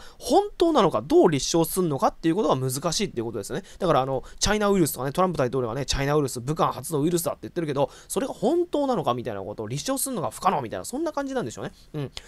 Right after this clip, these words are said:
え、ヘズマ氏への接触により従業員が感染し、何らかの不利益、え、例えばお店の休業や消毒作業等が発生した場合にも、え、相当因果関係が認められる場合には、賠償すべき対象となり得ます。はい。えー、しかし、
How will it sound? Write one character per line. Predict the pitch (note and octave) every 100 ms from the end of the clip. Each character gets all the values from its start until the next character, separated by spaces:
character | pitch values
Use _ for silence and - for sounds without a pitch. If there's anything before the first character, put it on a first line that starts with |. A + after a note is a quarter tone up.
| - -
え、 | D#3+ - -
ヘ | F4
ズ | F4
マ | C4+ G3+
氏 | -
へ | A#3+
の | E3+
接 | D#3+ D#3
触 | - G3 G3
に |
よ | F3+
り | E3+
従 | D3 A3+
業 | A3
員 | E3+
が | C3+
感 | C3+ C3
染 | B2
し、 | A#2+ G#2+ - - -
何 | F#3+ D#4+ E4
ら | D4+
か | C#4
の | E3+
不 |
利 | C#3+
益、 | A2+ - - -
え、 | A#2+
例 | D3 F#3
え |
ば | D3+ D#3+
お | B2+
店 | F3 B3+ C4+
の | B3+
休 | A#3+ A#3
業 | A3
や | G#3+ G3+
消 | - F#3+ C4+
毒 | C4+ -
作 | A#3
業 | G3 F3
等 | F3+
が | C#3
発 | C#3+ D3
生 | - G#3 G#3 G#3
し |
た | -
場 | F#3 G3
合 | A3+
に |
も、 | G#3+ C3+ - - -
え、 | -
相 | - B3+
当 | B3 B3
因 | A#3+
果 | A3+
関 | A3
係 | F#3
が | F3
認 | E3 D3
め | F#3 F#3
ら |
れ | F3
る | D#3+
場 | D#3
合 |
に | D3+
は、 | E3+ G#3
賠 | B2+ C3+ C#3 C3+
償 |
す | B2+
べ | B2+
き | A#3+
対 | - C#3 C3+
象 | B2
と | B2
な | C4+ B2+
り | B2
得 | -
ま | -
す。 | - - -
は | C#3+
い。 | - - -
え | G#3
ー、 | G#3+
し | -
か | D#4+
し、 | E3